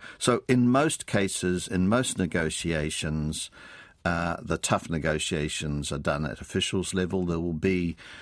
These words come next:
some issues that may be resolved at trade ministerial level. There are very rarely negotiations which see substantive negotiation at prime ministerial level, um, but they do happen.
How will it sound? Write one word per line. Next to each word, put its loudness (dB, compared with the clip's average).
some 4
issues 2
that 2
may 2
be 2
resolved 0
at -4
trade 2
ministerial 0
level. 0
There 2
are 2
very 2
rarely 0
negotiations -4
which -4
see -2
substantive -2
negotiation -4
at -6
prime -4
ministerial 0
level, 2
um, 2
but 0
they 4
do 2
happen. -2